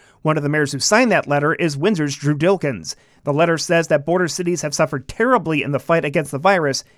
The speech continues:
in part due to the strict and costly testing guidelines. Trudeau, meanwhile, says Canada will support suspending Russia from Interpol over its invasion of Ukraine. Global News says Trudeau will join allies in dropping Russia from the International Policing Syndicate,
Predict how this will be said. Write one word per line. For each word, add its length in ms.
in 100
part 320
due 80
to 100
the 140
strict 460
and 180
costly 480
testing 340
guidelines. 760
Trudeau, 300
meanwhile, 460
says 240
Canada 420
will 160
support 400
suspending 560
Russia 260
from 280
Interpol 600
over 180
its 140
invasion 360
of 80
Ukraine. 560
Global 300
News 260
says 220
Trudeau 280
will 160
join 360
allies 420
in 60
dropping 400
Russia 280
from 180
the 80
International 600
Policing 480
Syndicate, 560